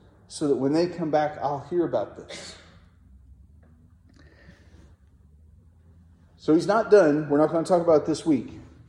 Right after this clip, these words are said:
But just think about this world where the church is growing. They don't have a Bible. They have the Old Testament. Some of them might have known the Old Testament,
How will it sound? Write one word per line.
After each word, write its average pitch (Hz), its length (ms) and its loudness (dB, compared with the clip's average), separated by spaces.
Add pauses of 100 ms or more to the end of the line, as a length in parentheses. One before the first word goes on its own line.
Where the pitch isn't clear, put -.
(920)
But 147 260 -2
just 220 240 -10
think 285 300 -4
about 214 300 0
this 185 220 -2
world 143 600 2 (120)
where 139 100 2
the 131 140 -2
church 202 480 -4
is 139 180 -8
growing. 123 560 -2 (760)
They 151 120 4
don't 202 200 -2
have 208 200 -2
a 202 60 -6
Bible. 160 380 4 (1300)
They 151 140 4
have 175 200 4
the 147 80 2
Old 214 320 2
Testament. 208 720 -2
Some 214 320 -4
of 240 80 -2
them 226 160 -2
might 190 180 0
have 185 140 0
known 196 320 -2
the 185 60 -8
Old 185 240 -2
Testament, 208 520 -6